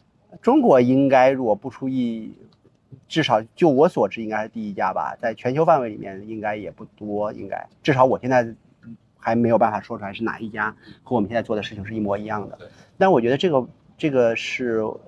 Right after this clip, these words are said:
Speaker 1: 反正就是我们一直在做的一个特点吧，就是说我们并不希望是说觉得哪家公司特别成功，然后你去，呃，跟随它。呃，但这个的话，你年都过错了，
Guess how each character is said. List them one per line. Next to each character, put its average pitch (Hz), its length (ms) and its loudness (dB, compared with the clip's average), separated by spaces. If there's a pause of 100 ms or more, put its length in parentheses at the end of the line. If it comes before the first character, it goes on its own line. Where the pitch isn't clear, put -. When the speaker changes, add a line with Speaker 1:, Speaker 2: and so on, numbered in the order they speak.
Speaker 1:
反 104 100 -8
正 123 120 -4
就 165 80 -4
是 170 40 -4
我 135 120 2
们 123 100 0
一 165 60 -2
直 156 80 -8
在 160 120 4
做 165 220 0
的 139 80 0
一 139 80 -4
个 156 120 -2
特 247 340 0
点 127 200 -4
吧， - 140 -8
就 - 100 -12
是 120 80 -12
说 127 140 -6
我 117 80 0
们 107 160 -2
并 190 240 0
不 175 140 -2
希 - 300 -6
望 214 240 4
是 139 140 -8
说 151 300 -2 (920)
觉 160 120 6
得 202 80 8
哪 151 120 6
家 143 140 6
公 175 160 0
司 - 100 -12
特 220 60 2
别 180 100 4
成 131 240 -2
功， 180 240 2 (300)
然 131 120 6
后 156 100 4
你 131 60 0
去， 117 640 -4
呃， - 120 -12
跟 208 180 2
随 110 160 -4
它。 - 160 -14 (340)
呃， 139 100 -10
但 165 160 4
这 208 160 -2
个 175 80 2
的 123 100 4
话， 123 280 -2
你 107 380 -8
年 120 180 -4
都 165 120 2
过 151 120 0
错 104 200 -6
了， - 120 -10